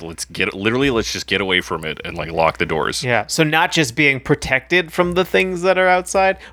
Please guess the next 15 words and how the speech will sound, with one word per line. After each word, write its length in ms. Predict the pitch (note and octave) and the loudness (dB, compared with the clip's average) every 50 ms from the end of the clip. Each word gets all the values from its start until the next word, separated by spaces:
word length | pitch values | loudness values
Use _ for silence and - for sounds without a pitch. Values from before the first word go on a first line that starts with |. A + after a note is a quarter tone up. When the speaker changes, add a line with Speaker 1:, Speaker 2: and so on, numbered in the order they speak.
| - - | -2 0
Speaker 1:
but 100 | D3+ C#3 | 2 2
also 320 | C#3 C#3 C#3+ - - C#3 C3 | 4 2 2 2 2 0 0
being 480 | A#2+ B2 - C3+ - C#3+ C3+ C3 B2+ | -2 -6 -10 -4 0 2 2 2 0
completely 580 | B2 - C3+ B2 - - C3 B2+ A#2 A#2 B2 B2 - - | 0 -4 -4 -2 0 2 2 2 2 2 0 0 2 2
unaware 540 | D#3 D3 C3+ B2+ A#2+ A2+ B2 A#2+ A#2 A#2 | 2 2 2 2 2 4 4 4 6 4
of 100 | A#2 G2+ | 4 2
it, 160 | A2 G#2+ G2+ - | 0 -2 -2 0
because 320 | B2+ A#2 - B2 A2 G2+ | -2 0 0 0 0 -2
it's 220 | A2+ - - - - - - - - - - - - - - C3+ | -4 -6 -8 -8 -10 -10 -12 -12 -14 -16 -20 -20 -14 -10 -8 -6
just 440 | A#2+ - - D#3 E3 D3 - - B2 - | -2 0 2 2 2 2 0 -2 -2 2
being 240 | E3 D#3 D3 C#3 | 2 4 4 4
aware 460 | C3+ B2+ A#2+ A#2 C3+ C3+ C3 C3 B2+ A#2+ | 4 4 4 4 4 6 6 6 6 4
of 140 | A#2 A2 | 4 2
it 200 | A2+ G#2+ G#2 - - - - - - - - | 0 0 -2 -2 -4 -14 -20 -20 -20 -6 0
is, 480 | C#3 A#2+ A#2 A2+ A2 A2 G#2 - - | 2 2 4 4 2 0 -2 -6 -10